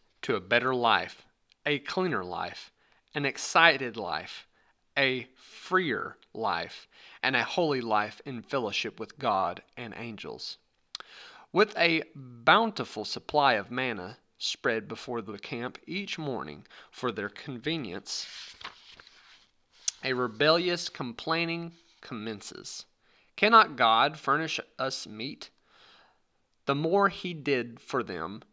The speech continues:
the less it was appreciated, because they ate God's menu, manna. There was no sickness for forty years, and not one feeble person was found among them. Not one had a common cold, nor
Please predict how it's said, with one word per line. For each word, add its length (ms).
the 100
less 760
it 200
was 380
appreciated, 1000
because 320
they 300
ate 260
God's 380
menu, 440
manna. 460
There 160
was 360
no 340
sickness 680
for 160
forty 340
years, 460
and 200
not 280
one 320
feeble 400
person 600
was 200
found 400
among 320
them. 260
Not 320
one 380
had 260
a 60
common 440
cold, 460
nor 580